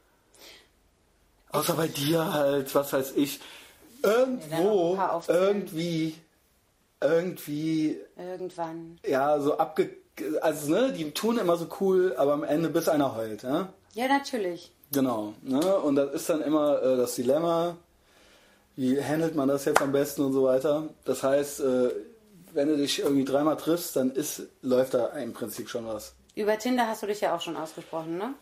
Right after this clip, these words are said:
Speaker 1: Über Tinder, ich hab hier noch eine Liste, ja?
Speaker 2: Weil wir da ja ganz andere Erfahrungen gesammelt haben, was man dazu sagen
Speaker 1: Ja,
Speaker 2: muss.
Speaker 1: das ist ja kein Wunder, weil du ja eine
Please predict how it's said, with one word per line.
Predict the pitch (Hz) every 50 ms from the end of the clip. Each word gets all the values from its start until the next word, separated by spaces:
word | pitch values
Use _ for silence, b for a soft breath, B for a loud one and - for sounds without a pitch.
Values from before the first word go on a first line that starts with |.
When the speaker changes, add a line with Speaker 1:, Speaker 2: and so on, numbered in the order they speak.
| _ _ _ _ _ -
Speaker 1:
Über | 147 151 147
Tinder, | - 180 208 208 180 165 202 -
ich | - -
hab | 180 170 -
hier | 196 170
noch | 170 151 151
eine | 156
Liste, | 151 147 143 - - - 120 113 -
ja? | 220 247
Speaker 2:
Weil | 233 233 226
wir | 254 254
da | 240
ja | 226 220 214
ganz | 208 214 214 226 -
andere | 208 202 202 196
Erfahrungen | 190 185 - - 208 208 196 180
gesammelt | 170 160 156 170 160 160 156 151
haben, | 170 160 151 151 160 151 - -
was | - - -
man | - 170 165
dazu | 160 160 - - 170
sagen | 170 165
Speaker 1:
Ja, | 160 170 170 156
Speaker 2:
muss. | - -
Speaker 1:
das | - - -
ist | 220 -
ja | 202 185
kein | 180 165 170 156 143 135
Wunder, | 170 247 269 254 170 151 165 233 - 160
weil | 147 147 160
du | 175
ja | 170 165
eine | 160 160